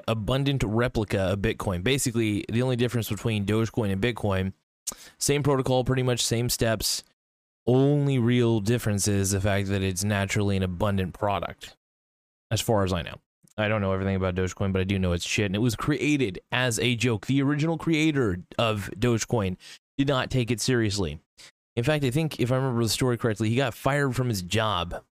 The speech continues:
right? And he had to sell all of his current Dogecoins just so that way he could pay the bills and, and not have to worry about work or whatever. This is early on, I believe, from what the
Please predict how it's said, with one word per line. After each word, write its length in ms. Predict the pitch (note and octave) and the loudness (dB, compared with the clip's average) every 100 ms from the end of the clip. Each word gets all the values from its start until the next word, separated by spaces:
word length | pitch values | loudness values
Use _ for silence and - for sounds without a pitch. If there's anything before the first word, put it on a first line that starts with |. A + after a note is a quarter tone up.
| _ _ _ _ | _ _ _ _
right? 320 | G2+ G2 G2+ - _ - | -2 -2 -2 -8 _ -4
And 100 | A2+ | -2
he 60 | A2 | 0
had 180 | A#2+ | 0
to 60 | G#2+ | 0
sell 260 | - B2+ A2+ | 0 2 2
all 240 | G#2 A2 | 2 2
of 80 | G2+ | 0
his 160 | G#2 | 0
current 400 | - D3 D3 A2+ | -2 0 0 0
Dogecoins 800 | G2 G2 G2 - G#2 F#2+ F#2+ - | 0 0 0 -2 -2 -2 -2 -4
just 200 | - G#2+ | -4 -2
so 120 | - | -2
that 180 | G2+ G2+ | 0 0
way 160 | G2 F#2+ | 0 0
he 140 | G2+ | 0
could 280 | - F#2+ E2+ | 0 -2 -2
pay 200 | - G2 | -2 -2
the 100 | F#2+ | -2
bills 400 | F#2 G2 F#2+ F#2 | 0 0 0 -2
and, 420 | - F#2+ F#2 F2+ | -2 -2 -2 -4
and 140 | E2 F#2 | -4 -2
not 160 | F2 | -2
have 160 | F2+ E2+ | -2 -4
to 80 | F#2 | -2
worry 280 | F#2+ F#2+ | 0 0
about 280 | F2+ E2 D#2+ | 0 -2 -2
work 240 | G2 E2 - | -2 -4 -4
or 60 | |
whatever. 340 | C2+ C#2+ C#2+ G2+ - _ _ _ - - | -4 -4 -4 -6 -12 _ _ _ -10 -2
This 120 | A3 | 0
is 40 | C#3+ | 2
early 260 | B2+ G#2+ | 2 2
on, 200 | G2+ F#2 | 0 0
I 60 | E2+ | -4
believe, 440 | D#2 C2+ G#1+ - - | -4 -6 -8 -14 -12
from 120 | - A2 | -4 -4
what 160 | G#2+ | -2
the 280 | G2 F#2 F2 | 0 0 0